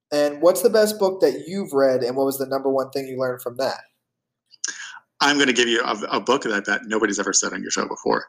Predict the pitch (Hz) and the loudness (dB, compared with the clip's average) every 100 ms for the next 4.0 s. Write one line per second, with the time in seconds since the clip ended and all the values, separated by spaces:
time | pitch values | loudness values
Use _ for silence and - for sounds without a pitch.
0 | - - 98 113 110 104 101 - - 156 | -4 0 2 4 4 2 0 0 2 4
1 | - - - 104 98 127 123 120 101 92 | 2 0 0 2 4 2 2 0 0 2
2 | 113 165 151 110 98 - 147 123 98 101 | 0 0 -2 -2 -2 -2 -2 -2 0 2
3 | 98 98 110 104 95 107 110 - 139 | 2 0 -4 -6 -2 2 4 2 0